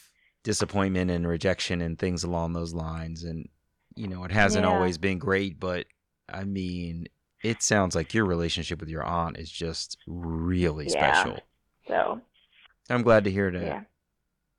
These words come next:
Speaker 2: Yeah.
Speaker 1: Wow.
Speaker 2: So, I mean, I, I just, I, I wanna say a, a couple things at the end, kind of, like,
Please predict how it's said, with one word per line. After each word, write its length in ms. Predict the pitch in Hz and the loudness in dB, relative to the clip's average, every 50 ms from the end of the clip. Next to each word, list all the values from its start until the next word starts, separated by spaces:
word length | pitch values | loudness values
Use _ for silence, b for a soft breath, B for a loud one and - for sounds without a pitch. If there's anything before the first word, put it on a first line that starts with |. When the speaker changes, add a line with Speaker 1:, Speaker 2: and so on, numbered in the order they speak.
| _ _ | _ _
Speaker 2:
Yeah. 180 | - - 113 107 | -10 -6 -4 -2
Speaker 1:
Wow. 300 | 101 101 101 95 92 92 - _ _ - | -2 -2 -2 -4 -6 -10 -14 _ _ 2
Speaker 2:
So, 380 | 226 220 220 208 202 202 220 - - | 6 6 6 6 6 2 -2 -6 -6
I 40 | - | -4
mean, 380 | 208 208 208 208 202 202 208 - b b b b b b b b b b b b | -2 -2 0 -2 -2 -4 -6 -8 b b b b b b b b b b b b
I, 280 | - 202 180 - 214 | 2 4 6 8 8
I 40 | 220 | 8
just, 200 | 202 226 226 226 - _ - | 10 8 6 4 2 _ 4
I, 180 | 208 202 190 - - - | 4 4 4 4 2 4
I 120 | 202 208 | 6 6
wanna 280 | 214 214 220 214 208 220 - | 6 6 2 0 -2 0 2
say 160 | 226 202 196 185 185 - _ _ _ _ _ - | 4 6 6 6 4 0 _ _ _ _ _ -10
a, 40 | - | -10
a 40 | - - - | -8 -6 -6
couple 300 | 233 - - 220 220 220 220 | -8 -4 -2 0 -2 0 -2
things 320 | - 214 214 208 208 208 208 | -4 -4 -4 -2 -2 0 0
at 140 | 190 180 - | 0 0 0
the 140 | - - - | -2 -4 -2
end, 420 | - 175 185 185 190 196 196 196 - - | -2 -2 0 0 0 0 -2 -4 -6 -4
kind 200 | 214 196 190 185 | -4 -2 -2 -2
of, 80 | 165 - | -2 2
like, 300 | 175 175 175 - - | 6 6 6 6 4